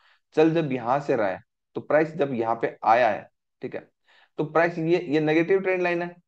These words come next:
है ना? नेगेटिव ट्रेंड लाइन का ब्रेकआउट हुआ है, but ऊपर जाते ही सप्लाई आ गई ना, दिक्कत तो ये है। अब बफर के साथ वन ट्वेंटी फ़ाइव मिनट का अगर जोन निकलता है, इसका हाई क्या है,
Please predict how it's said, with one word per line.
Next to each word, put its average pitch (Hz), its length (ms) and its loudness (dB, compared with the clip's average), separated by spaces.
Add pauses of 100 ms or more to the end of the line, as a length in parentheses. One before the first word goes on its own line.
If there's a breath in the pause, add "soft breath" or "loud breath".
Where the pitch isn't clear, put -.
(240)
है 139 60 -2
ना? 208 240 -2 (1200 soft breath)
नेगेटिव 135 360 0
ट्रेंड 196 200 0
लाइन 208 160 2
का 226 60 4
ब्रेकआउट 226 460 6
हुआ 156 160 6
है, - 120 -2 (340)
but 170 120 2
ऊपर 190 280 0
जाते 175 260 4
ही 208 40 4
सप्लाई 190 320 2
आ 165 120 8
गई 127 120 2
ना, 175 160 -2 (260)
दिक्कत 151 420 0
तो 220 80 8
ये 214 120 12
है। 185 260 0 (840)
अब 180 200 4
बफर 208 400 6
के 220 100 4
साथ 190 160 6
वन 185 280 0
ट्वेंटी 185 260 -2
फ़ाइव 190 160 2
मिनट 165 300 -4
का 170 100 2
अगर 160 140 0
जोन 139 320 -2
निकलता 117 440 -2
है, 101 100 -8 (140)
इसका 131 220 -4
हाई 143 200 4
क्या 165 160 -2
है, 175 180 -6